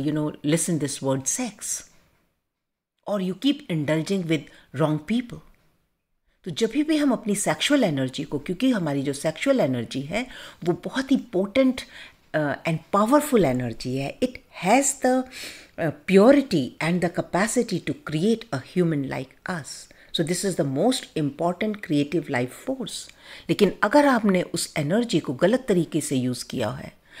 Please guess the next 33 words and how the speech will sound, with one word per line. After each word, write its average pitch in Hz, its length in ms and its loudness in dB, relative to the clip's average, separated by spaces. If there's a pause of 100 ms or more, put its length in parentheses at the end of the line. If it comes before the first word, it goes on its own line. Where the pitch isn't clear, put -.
(140)
अगर 233 180 4
हमने 170 300 2
सिर्फ - 280 -2 (120)
एक - 180 -2 (840)
लस्टफुल 185 520 4
सेल्फ 170 340 0
ग्रेटिफिकेशन 165 800 2
के 139 120 -6
लिए 135 280 0
यूज़ 123 280 -6
किया 127 180 -2
हुआ 117 260 -6
है, - 240 -12 (280)
so 185 120 2
that's 214 320 4
the 208 100 4 (120)
karma 220 440 4
is - 200 -4
embedded 123 680 -4
in 117 120 -6
this 120 240 -8
chakra, - 380 -10 (1300)
right? 240 160 -8 (340)
And 156 200 -2
we'll 160 180 2 (120)
all 233 260 8
be, 226 80 4 (240)
uh, 143 180 2 (100)
always 156 400 4
be 156 160 2
having 143 320 0 (400)
all 143 160 4
these 135 340 0